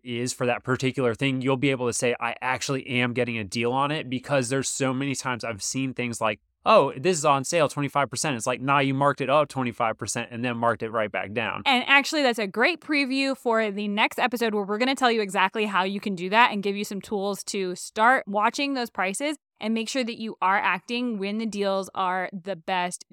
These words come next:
Speaker 2: deals. With that, that wraps up today's episode, though. Again, the four ways that you can keep financial stress from ruining your holidays. Number one, don't financially overcommit. Number two, discuss your gift policy for the year. Start with your spouse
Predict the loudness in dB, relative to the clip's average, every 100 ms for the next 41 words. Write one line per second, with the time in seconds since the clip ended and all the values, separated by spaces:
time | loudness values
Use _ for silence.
0 | -12 -6 -4 -4 -6 -14 _ 2 2 6
1 | 8 8 4 2 6 6 6 0 -2 0
2 | 2 2 0 0 0 0 2 2 2 -2
3 | _ _ 0 4 6 6 2 -2 2 2
4 | 4 2 -2 -6 -4 -4 -4 -4 -4 -4
5 | -2 -4 -2 -4 -4 -6 -8 -10 -4 -2
6 | -2 -8 -8 -8 -6 -2 0 0 0 2
7 | 2 2 0 -4 -10 _ -10 -8 -2 -2
8 | -2 -6 -6 -4 -4 -4 -4 -2 -2 -2
9 | -2 -2 -6 -6 -2 -2 -2 _ _ -8
10 | -8 -8 -4 -2 -2 -6 -12 -12 -2 0
11 | 0 -6 -8 -4 -4 0 0 0 -4 -6
12 | -6 _ -8 -8 -10 -4 0 -2 -4 -12
13 | -10 -8 -6 -6 -6 -4 2 4 4